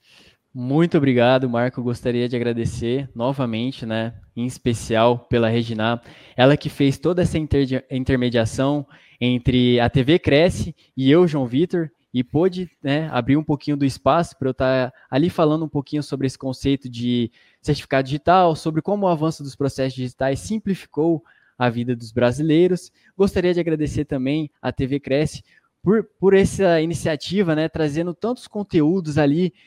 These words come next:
que agregam e muito valor na vida das pessoas. São diversas palestras e eu tô acompanhando algumas palestras e eu acho, eu sou uma pessoa extremamente curiosa, então, pra mim, isso tá sendo algo muito incrível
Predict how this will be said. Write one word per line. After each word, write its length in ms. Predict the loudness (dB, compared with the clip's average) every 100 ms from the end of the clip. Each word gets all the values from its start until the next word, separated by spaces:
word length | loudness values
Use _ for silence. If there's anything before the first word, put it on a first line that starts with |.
| _
que 80 | -2
agregam 420 | 2 2 2 -2
e 60 | -4
muito 560 | -4 -4 -4 -6 -8 _
valor 380 | -2 0 2 0
na 80 | 0
vida 240 | -2 -2
das 160 | -2 -2
pessoas. 540 | -4 -4 -2 0 0
São 180 | -2 -8
diversas 500 | -6 -2 -2 -2 -6
palestras 720 | -2 2 2 2 0 -4 -12 _ _ _
e 60 | 0
eu 80 | 0
tô 140 | 0
acompanhando 720 | -2 -4 -2 0 2 2 -2 -6 _
algumas 360 | -2 0 -2 -2
palestras 600 | 0 2 2 0 -4 -2
e 60 | 0
eu 80 |
acho, 300 | 0 -2 -10 -8
eu 100 | -8
sou 140 | -6
uma 80 | -2
pessoa 260 | -2 0
extremamente 520 | -2 -2 -6 -6 -8 -4
curiosa, 500 | 2 4 4 2 -2
então, 380 | -4 -2 -2 -6 -20 _
pra 160 | 2 2
mim, 160 | 2
isso 160 | -4 -4
tá 120 | -2
sendo 420 | 0 -2 0 0
algo 320 | 2 2 0 -4
muito 320 | -4 -6 -8
incrível 500 | -2 0 2 0